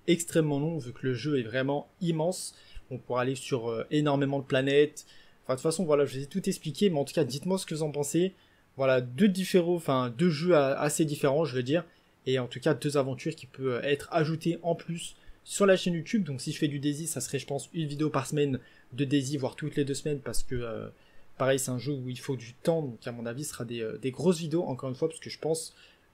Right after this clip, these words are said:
que, euh, surtout bah, vous êtes nombreux des fois à me demander des, des vidéos assez longues. Donc, euh, pour Daisy ça peut être faisable, et pour Starfield, bah alors là les amis vous allez pas être déçus évidemment, parce que pour Starfield ça va être des vidéos d'au moins,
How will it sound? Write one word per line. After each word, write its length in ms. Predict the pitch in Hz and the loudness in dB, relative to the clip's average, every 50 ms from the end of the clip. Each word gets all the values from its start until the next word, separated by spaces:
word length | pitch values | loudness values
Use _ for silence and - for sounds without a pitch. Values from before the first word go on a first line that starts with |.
| _ | _
que, 100 | - - | -8 -6
euh, 240 | 127 123 113 113 110 | -4 -4 -4 -6 -8
surtout 280 | 107 - 139 127 - 170 | -6 -4 -4 -4 -4 -4
bah, 160 | 147 131 117 | -4 -4 -4
vous 100 | 110 117 | -4 -6
êtes 120 | 120 - | -6 -4
nombreux 340 | 143 147 156 156 139 156 156 | -2 -2 -2 0 0 2 2
des 100 | 135 131 | 2 2
fois 140 | 131 - 139 | 0 -2 -2
à 40 | 127 | -4
me 40 | 117 | -4
demander 340 | 123 123 127 127 123 139 | -4 -4 -4 -4 -4 -4
des, 260 | 143 131 - - - - | -4 -4 -6 -6 -8 -8
des 120 | 117 127 | -8 -8
vidéos 280 | 120 135 131 156 165 - | -4 -2 0 0 0 0
assez 240 | - 156 151 - 147 | 0 -2 2 2 2
longues. 320 | 143 160 202 214 165 127 - - - - - - _ _ _ _ - | 4 4 4 4 4 2 -2 -6 -14 -20 -20 -20 _ _ _ _ -14
Donc, 220 | 127 127 120 - - | -12 -12 -6 -2 0
euh, 180 | 135 123 123 | 0 0 0
pour 180 | 120 - 139 139 | 0 0 0 0
Daisy 240 | 135 147 135 147 165 | 2 0 0 -2 -4
ça 120 | - 123 | -6 -4
peut 100 | 107 151 | -2 -2
être 100 | 160 156 | -2 2
faisable, 400 | - 147 135 131 156 170 - - | 2 2 4 4 4 2 2 0
et 80 | 131 127 | -2 -2
pour 160 | - 135 123 | -2 -4 -4
Starfield, 360 | - 139 123 - - 160 147 | -2 -4 -4 -4 -6 -8 -4
bah 120 | 131 120 113 | -2 -2 -2
alors 180 | 110 113 113 | -2 -2 -2
là 160 | 117 131 131 | 0 0 0
les 160 | 127 123 110 123 | 0 -2 -4 -4
amis 180 | 120 127 135 | -6 -6 -6
vous 120 | 123 - - | -8 -8 -8
allez 100 | 113 110 | -10 -6
pas 180 | - - 143 | -2 0 0
être 100 | 139 127 | 0 0
déçus 320 | 120 131 123 - - 139 135 | -2 -6 -8 -6 -6 -6 -6
évidemment, 440 | 117 120 113 120 123 131 139 147 - - - - - - - - - | -4 -4 -4 -2 0 0 -2 -2 -6 -12 -20 -20 -20 -20 -20 -14 -10
parce 140 | - 113 - | -10 -8 -6
que 80 | - | -6
pour 160 | 147 - 127 | -6 -6 -8
Starfield 420 | - - - 113 - - 156 143 131 | -6 -6 -6 -6 -4 -4 -4 -4 -4
ça 120 | - 131 | -4 -4
va 80 | 117 127 | -4 -6
être 80 | 127 | -6
des 120 | 120 127 120 | -8 -8 -10
vidéos 320 | 117 117 - 135 131 139 127 113 - | -10 -8 -6 -6 -4 -4 -6 -4 -2
d'au 140 | 139 139 | 0 0
moins, 340 | 135 139 135 135 139 147 147 | 0 -2 -4 -6 -6 -8 -8